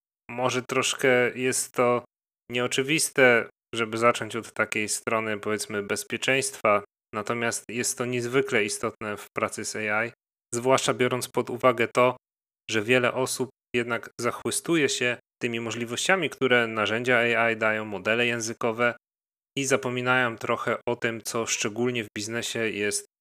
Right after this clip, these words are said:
bardzo istotne. Co rozumiem pod tym dbaniem o bezpieczeństwo danych?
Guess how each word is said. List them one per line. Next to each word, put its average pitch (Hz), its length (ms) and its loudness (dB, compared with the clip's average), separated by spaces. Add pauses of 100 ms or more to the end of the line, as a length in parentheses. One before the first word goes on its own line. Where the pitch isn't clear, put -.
(360)
bardzo 101 300 6
istotne. 101 540 -4 (360)
Co 180 140 4
rozumiem 127 460 2
pod - 240 -10
tym 104 160 -8
dbaniem 107 580 0
o 98 240 -6
bezpieczeństwo 101 720 -6
danych? 98 280 0